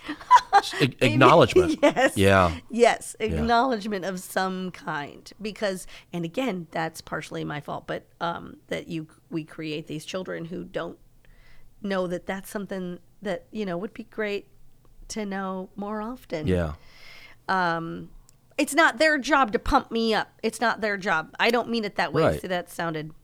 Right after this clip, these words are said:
Speaker 1: this is why this is so touchy, because being a m-, being a m-, there's, it's touchy.
Speaker 2: Yeah.
Speaker 1: It's scary.
Speaker 2: Sure.
Speaker 1: 'Cause I don't wanna, I don't wanna get it twisted.
Speaker 2: It, it,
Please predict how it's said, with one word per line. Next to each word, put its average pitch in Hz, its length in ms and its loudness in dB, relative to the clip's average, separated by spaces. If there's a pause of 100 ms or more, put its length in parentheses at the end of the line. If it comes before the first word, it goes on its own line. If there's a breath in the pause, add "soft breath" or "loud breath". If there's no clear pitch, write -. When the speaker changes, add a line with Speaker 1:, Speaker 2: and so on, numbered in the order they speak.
(140)
Speaker 1:
this 220 160 -8
is 175 100 -10
why 147 140 -6
this 147 180 -12
is 165 100 -12
so 170 120 -10
touchy, - 480 -12
because 175 420 -10 (380 loud breath)
being 185 220 -2
a 185 180 -8
m-, 208 160 -4
being 208 220 -6
a 185 140 -6
m-, 180 180 -6
there's, 170 420 -8
it's - 220 -12
touchy. - 420 -8 (100)
Speaker 2:
Yeah. 107 220 4
Speaker 1:
It's 82 80 -4
scary. 160 540 -2 (160)
Speaker 2:
Sure. 156 380 -2
Speaker 1:
'Cause 185 160 -12
I 185 60 -4
don't 170 340 -6
wanna, 170 360 -6 (880)
I 180 60 -6
don't 165 160 -2
wanna 170 140 -2
get 170 140 -4
it - 120 -10
twisted. 165 400 -6
Speaker 2:
It, 156 160 4
it, 147 160 2